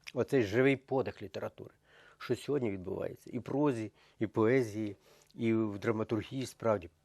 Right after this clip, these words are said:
відбувається потужний вибух. Чому? Тому що немає цензора, це окрема розмова. Різні потоки, віртуальні різні такі,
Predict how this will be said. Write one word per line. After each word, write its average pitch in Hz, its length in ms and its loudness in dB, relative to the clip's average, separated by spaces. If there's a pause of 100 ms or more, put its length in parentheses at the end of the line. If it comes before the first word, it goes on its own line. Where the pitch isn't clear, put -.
відбувається 107 520 -6
потужний 101 480 -8
вибух. 98 280 -6
Чому? 135 220 -4
Тому 113 200 -4
що - 140 -6
немає 117 360 -2 (520)
цензора, 101 440 2
це 117 180 2
окрема 123 360 4
розмова. 107 520 0
Різні 147 360 0
потоки, 127 500 0
віртуальні 135 580 2
різні 127 300 -2
такі, 131 360 -2